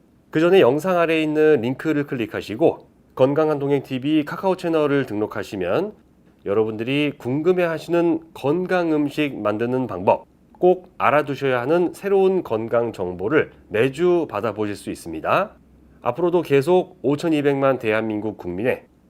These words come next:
듬직한 건강 동반자가 되겠습니다. 자, 여러분들, 세계에서 제일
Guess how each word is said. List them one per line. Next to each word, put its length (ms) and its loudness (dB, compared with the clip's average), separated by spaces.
듬직한 720 -2
건강 500 -2
동반자가 720 -2
되겠습니다. 600 -12
자, 200 2
여러분들, 440 2
세계에서 580 0
제일 600 0